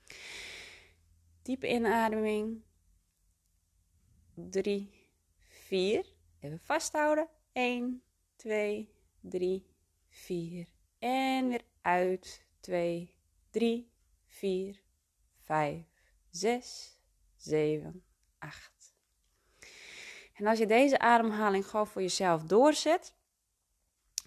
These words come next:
dit is echt een krachtige oefening om je stresssysteem echt te laten kalmeren, uit te zetten en weer terug te gaan in je, eh,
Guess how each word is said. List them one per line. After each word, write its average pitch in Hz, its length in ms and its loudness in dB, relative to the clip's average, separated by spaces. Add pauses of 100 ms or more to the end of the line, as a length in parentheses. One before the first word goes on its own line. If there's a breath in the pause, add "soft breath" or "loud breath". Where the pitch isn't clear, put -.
(160)
dit 185 140 -6
is - 80 -14
echt - 180 -12
een - 120 -20
krachtige - 540 0
oefening 233 640 0 (600)
om 202 480 -2 (120)
je 175 720 0 (120)
stresssysteem 190 960 0 (800 soft breath)
echt 208 280 2
te 202 80 -6
laten 180 300 4
kalmeren, 156 720 -2 (200)
uit 165 280 0
te 165 80 -8
zetten - 400 -10
en 165 180 -8
weer 151 140 -6 (120)
terug 262 320 2
te 240 80 -14
gaan 180 640 -2
in 165 340 -6
je, 156 240 -8 (960 loud breath)
eh, 175 100 -12